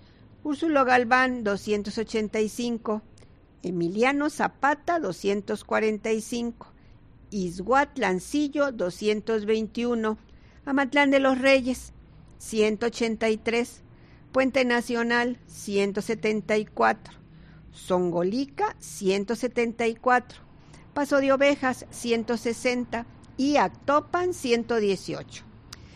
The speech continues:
Les comento, en el sur, Coatzacoalcos reporta ya dos mil setecientos noventa y tres casos positivos.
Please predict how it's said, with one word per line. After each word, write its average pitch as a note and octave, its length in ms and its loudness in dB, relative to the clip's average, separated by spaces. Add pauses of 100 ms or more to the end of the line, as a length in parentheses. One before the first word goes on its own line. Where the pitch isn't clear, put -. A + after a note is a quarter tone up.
(360)
Les C4+ 240 6
comento, A#3+ 580 0 (120)
en G#3 160 4
el A3+ 140 4
sur, A#3+ 360 2
Coatzacoalcos A#3 680 2
reporta A3+ 480 0
ya A3 340 2 (380)
dos A3 340 4
mil B3 240 0
setecientos A3+ 680 0
noventa G3+ 380 0
y G3 80 2
tres A3 300 0
casos A3 340 0
positivos. B3 840 -4